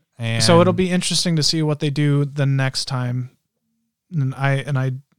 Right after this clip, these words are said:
Speaker 2: you know, I don't know. They said it's not going to be in Zendikar in the fall.
Speaker 1: Yeah.
Speaker 2: They said
Speaker 1: They
Speaker 2: it's
Speaker 1: said it's
Speaker 2: not
Speaker 1: not
Speaker 2: going
Speaker 1: gonna be
Speaker 2: to
Speaker 1: in
Speaker 2: be.
Speaker 1: a standard set
Speaker 2: Yeah.
Speaker 1: a-, at all.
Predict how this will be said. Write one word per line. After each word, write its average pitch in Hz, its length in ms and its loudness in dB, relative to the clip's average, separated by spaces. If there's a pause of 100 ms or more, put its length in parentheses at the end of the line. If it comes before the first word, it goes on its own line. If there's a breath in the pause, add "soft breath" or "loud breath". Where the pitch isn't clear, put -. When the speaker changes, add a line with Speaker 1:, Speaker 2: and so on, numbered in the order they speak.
(120)
Speaker 2:
you 143 100 -6
know, 123 120 -4
I 127 60 -8
don't 123 200 -10
know. 131 260 -10
They 160 160 4
said 170 220 4
it's 151 160 0
not 151 260 0
going 147 240 4
to 139 60 2
be 139 140 2
in 135 100 4
Zendikar 123 580 -8
in 147 80 -4
the 127 80 -2
fall. 107 340 -16 (200)
Speaker 1:
Yeah. 110 240 -2 (240)
Speaker 2:
They - 80 -12
said 143 120 2
Speaker 1:
They 143 140 4
Speaker 2:
it's 139 60 8
Speaker 1:
said 160 80 10
it's 143 100 6
Speaker 2:
not - 0 -
Speaker 1:
not 151 140 8
Speaker 2:
going 143 100 6
Speaker 1:
gonna - 40 6
be 151 40 6
Speaker 2:
to 143 60 6
Speaker 1:
in 135 60 4
Speaker 2:
be. - 20 4
Speaker 1:
a 127 40 4
standard 110 480 -2
set 104 300 -4 (340)
Speaker 2:
Yeah. 120 320 -4
Speaker 1:
a-, 120 60 -8
at 113 140 -2
all. 98 280 -6